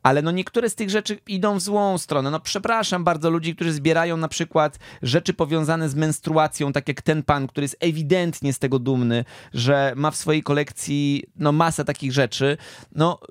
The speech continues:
rozumiem, że menstruacja to nie jest rzecz, z której, której powinniśmy unikać i w przestrzeni publicznej tam mówić po cichutku, no ale jednak zbieranie takich rzeczy, to już dla mnie ten pan, który zbierał w, mm, na przełomie dziewiętnastego i dwudziestego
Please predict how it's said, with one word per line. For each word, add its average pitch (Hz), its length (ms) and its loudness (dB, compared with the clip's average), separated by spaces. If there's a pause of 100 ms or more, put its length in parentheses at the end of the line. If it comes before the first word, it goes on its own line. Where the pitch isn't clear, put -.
rozumiem, 185 480 2
że 175 100 0
menstruacja 175 500 0
to 180 120 -2
nie 196 120 0
jest 196 180 0
rzecz, 160 160 0
z - 60 -8
której, 160 280 0
której 156 280 -4
powinniśmy 160 320 -2
unikać 151 480 0
i 143 40 -2
w - 40 -8
przestrzeni - 420 -2
publicznej 143 560 -2 (200)
tam 104 160 -2
mówić 110 220 -2
po 127 100 -6
cichutku, 127 460 -4
no 151 100 0
ale 170 120 0
jednak 175 220 -2
zbieranie 170 460 0
takich 160 200 -6
rzeczy, 160 300 0 (200)
to 180 80 2
już 165 100 2
dla 220 120 2
mnie 226 120 -4
ten 196 180 2
pan, 220 260 0
który 180 360 0 (180)
zbierał 160 640 0
w, 160 140 -6
mm, 160 880 -2
na 160 120 2
przełomie 185 320 2
dziewiętnastego 175 520 0
i - 40 2
dwudziestego 165 600 0